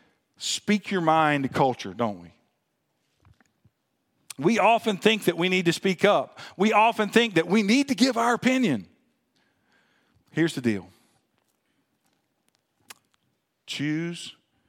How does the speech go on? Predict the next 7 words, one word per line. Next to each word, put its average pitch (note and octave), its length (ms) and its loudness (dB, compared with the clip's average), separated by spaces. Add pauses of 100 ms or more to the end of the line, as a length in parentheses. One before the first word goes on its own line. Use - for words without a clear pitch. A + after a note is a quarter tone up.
(340)
your A2 140 -2
battles A#2+ 680 -4 (480)
carefully. G2 480 -6 (1500)
Choose C#4 260 -2
your E4+ 80 -4
battles B3 340 -6
carefully. F#3 560 -6